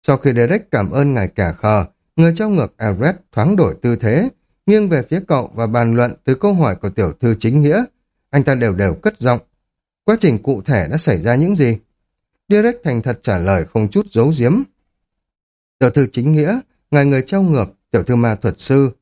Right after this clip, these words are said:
ngài thế giới, cảm ơn mọi người đã quan tâm và cảm ơn những gợi ý của mọi người chia sẻ lúc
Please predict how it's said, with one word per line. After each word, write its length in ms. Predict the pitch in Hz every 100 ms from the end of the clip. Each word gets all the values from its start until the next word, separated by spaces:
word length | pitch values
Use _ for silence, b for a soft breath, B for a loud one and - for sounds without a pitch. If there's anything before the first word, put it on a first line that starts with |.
| -
ngài 180 | 117 85
thế 200 | 110 120
giới, 340 | 113 135 254 - _ _ -
cảm 200 | 190 220
ơn 80 | 202
mọi 140 | 127
người 180 | 120 87
đã 120 | 110
quan 260 | - 127 113
tâm 280 | 127 127 110 _ _ -
và 120 | 135
cảm 220 | 135 143
ơn 140 | 139
những 160 | 135 190
gợi 180 | 165 120
ý 220 | 120 185
của 100 | 233
mọi 180 | 113 104
người 220 | 95 95
chia 220 | 80 139 123
sẻ 220 | 117 82
lúc 160 | 139